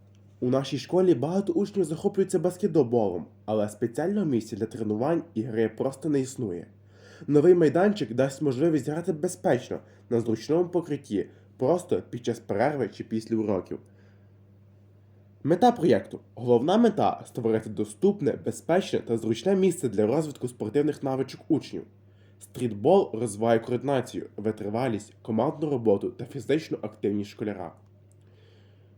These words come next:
Що буде встановлено? Гумове покриття розміром вісім на дванадцять метрів. Одне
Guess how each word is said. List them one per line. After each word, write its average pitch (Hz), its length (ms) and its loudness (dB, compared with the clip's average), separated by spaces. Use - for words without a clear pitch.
Що - 220 4
буде 214 180 2
встановлено? 110 600 -2
Гумове 185 420 4
покриття 208 760 -2
розміром 107 800 -2
вісім 160 340 -4
на 110 100 -4
дванадцять 107 540 -6
метрів. 101 380 -6
Одне 131 520 0